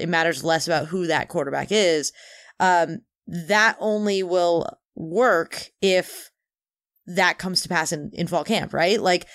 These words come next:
the, the idea, which I think you are a little, you, you are onto something there. The idea that the quarterback doesn't matter only follows through if all of the quarterbacks then appear to have taken that next big step in fall camp.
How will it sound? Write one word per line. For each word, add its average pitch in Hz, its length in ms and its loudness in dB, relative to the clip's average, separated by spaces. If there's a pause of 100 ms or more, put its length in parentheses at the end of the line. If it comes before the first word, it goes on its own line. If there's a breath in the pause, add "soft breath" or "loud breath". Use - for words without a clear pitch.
(160 loud breath)
the, 175 320 -4
the 196 180 0
idea, 180 400 2
which 175 160 0
I 190 80 2
think 190 240 -2
you 180 140 2
are 170 160 4
a 160 60 4
little, 165 300 0
you, 180 220 -6
you 180 260 -2
are 165 460 2
onto 214 340 2
something 160 340 -2
there. 143 200 0
The 170 160 0
idea 180 360 2
that 170 120 -2
the 180 80 -2
quarterback 165 480 -2
doesn't 185 320 0
matter 143 460 0 (680 soft breath)
only 214 340 2
follows 185 500 2
through 185 380 2
if 175 460 0 (300)
all 208 240 4
of 175 100 -4
the 190 60 -2
quarterbacks 175 460 2
then 170 220 0
appear 165 360 0
to 165 240 -2
have 165 140 0
taken 170 320 0
that 151 200 -2
next 156 280 -4
big 147 180 -4
step 165 300 2
in 151 180 -8
fall 147 200 -4
camp. 214 300 0